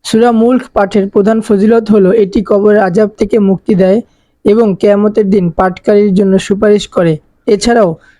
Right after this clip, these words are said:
সূরাটি পাঠ করলে জাহান্নাম থেকে মুক্তি লাভ করা যায়, যা প্রতি রাতে পাঠ করার মাধ্যমে সম্ভব। অবশ্যই প্রতিদিন রাতে যদি আমরা সূরা মুলক পাঠ করি তাহলেই এই ফজিলত আমাদের জন্য প্রযোজ্য হবে। সূরা মুলক পাঠের বিশেষ ফজিলত হলো কবরের আযাব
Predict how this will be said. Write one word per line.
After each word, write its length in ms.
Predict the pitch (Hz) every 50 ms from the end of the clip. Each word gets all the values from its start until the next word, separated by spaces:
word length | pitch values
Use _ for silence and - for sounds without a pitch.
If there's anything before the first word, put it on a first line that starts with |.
| _ -
সূরাটি 380 | - - 214 214 220 214 226 226
পাঠ 220 | 220 220 208 196 196
করলে 260 | - - 208 202 190 185
জাহান্নাম 480 | 165 190 190 185 202 202 208 220 220 233 214
থেকে 220 | - 214 - 233
মুক্তি 340 | 190 190 190 175 - - 240 233
লাভ 200 | 208 190 190 175 - -
করা 220 | - 208 190 185
যায়, 240 | 170 180 175 196 240 254 _ _ _ _ _ _ _ -
যা 160 | 170 202 202 208
প্রতি 320 | 208 - 226 202 - 254
রাতে 260 | 240 226 208 214 - 220
পাঠ 200 | 214 196 185 180 -
করার 260 | - 202 202 202 196
মাধ্যমে 400 | 185 180 175 175 175 190 208 208
সম্ভব। 380 | - 190 175 175 165 165 160 147 - _ _ _ _ _ _ -
অবশ্যই 440 | - 202 202 226 226 220 - 254 247
প্রতিদিন 400 | 220 - 240 208 240 285 269 233 220
রাতে 220 | 208 196 190 - 226 208
যদি 180 | 220 196 220 208
আমরা 220 | 190 185 196 190
সূরা 240 | 185 - 196 190 185
মুলক 260 | 185 196 214 226 214 -
পাঠ 160 | 226 214 196 -
করি 160 | - 220 214
তাহলেই 420 | 196 180 196 180 190 202 208 220 240 -
এই 120 | 214 196
ফজিলত 420 | 190 - 190 180 175 185 208 208 202
আমাদের 320 | 202 175 175 180 185 185 170
জন্য 200 | 170 185 185 190 196
প্রযোজ্য 400 | 196 - 190 180 202 180 165 185 185
হবে। 240 | 175 175 165 165 156 _ _ _ _ _ _ _ _ _
সূরা 240 | - - 226 233 226
মুলক 300 | 214 214 226 240 240 214 - -
পাঠের 260 | 240 208 208 196 185
বিশেষ 260 | 180 196 196 - 226 214 -
ফজিলত 380 | - 196 190 202 214 220 220 208
হলো 160 | 202 190 185 175
কবরের 400 | 175 - 202 196 202 202 202 220 254
আযাব 260 | 214 180 196 220